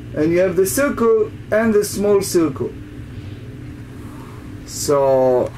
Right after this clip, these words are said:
uh, uh, Ravina Amar, "My Revia, Revia the Tchumin."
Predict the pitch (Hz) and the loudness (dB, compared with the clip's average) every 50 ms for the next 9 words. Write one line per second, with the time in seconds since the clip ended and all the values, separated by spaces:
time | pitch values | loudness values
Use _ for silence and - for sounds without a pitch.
0 | - - 113 104 - - 135 143 - - 147 147 147 147 139 190 240 262 247 226 | -6 -4 -2 -2 -2 0 0 2 2 4 4 2 2 2 2 2 2 4 4 4
1 | 202 185 170 170 170 165 151 143 131 123 127 - - - - - - - - - | 2 4 4 4 4 4 2 2 0 -2 -4 -6 -12 -14 -14 -14 -14 -16 -12 -4
2 | 135 147 180 196 208 214 202 170 165 156 135 117 131 143 147 151 170 190 214 - | 0 0 2 2 2 2 2 4 2 2 2 0 0 2 4 4 4 4 2 -2
3 | - - - - - - - - - - - - - - - - 131 151 156 147 | -4 -8 -12 -14 -14 -14 -14 -14 -14 -14 -14 -14 -14 -14 -10 -2 0 2 2 2
4 | 143 233 285 302 269 233 214 208 202 196 190 - - - - - - - - - | 2 2 2 4 4 4 4 4 2 2 0 -2 -6 -10 -10 -8 -6 -6 -2 0
5 | 156 202 202 - - - 208 208 208 214 196 160 123 113 | 2 2 2 0 0 0 2 4 4 4 4 2 0 0